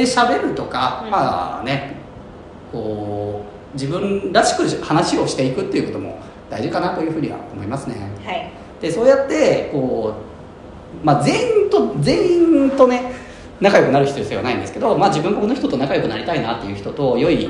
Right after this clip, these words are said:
Speaker 1: 人間関係、コミュニケーションをとって、人間関係を築いていけば、なんか人生、より楽しく幸せに生きると思いますので、
Speaker 2: はい。
Speaker 1: はい。まあ、とりあえず、楽しく喋ってくださいということですね。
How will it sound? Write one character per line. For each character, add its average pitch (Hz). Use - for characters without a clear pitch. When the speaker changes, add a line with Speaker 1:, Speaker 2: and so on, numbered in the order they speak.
Speaker 1:
人 120
間 135
関 -
係、 107
コ -
ミ 127
ュ -
ニ 143
ケ 202
ー 208
シ -
ョ 180
ン 160
を -
と 175
っ -
て、 175
人 117
間 131
関 180
係 -
を -
築 -
い -
て -
い -
け 214
ば、 180
な -
ん -
か -
人 143
生、 -
よ 120
り 135
楽 147
し 147
く -
幸 131
せ 131
に 131
生 135
き 208
る 202
と -
思 -
い 190
ま 208
す 175
の -
で、 -
Speaker 2:
は 208
い。 -
Speaker 1:
は 135
い。 -
ま 139
あ、 139
と 135
り 131
あ 180
え -
ず、 -
楽 147
し -
く -
喋 -
っ -
て -
く 170
だ -
さ 190
い 220
と 156
い 139
う 156
こ 180
と 202
で -
す -
ね。 349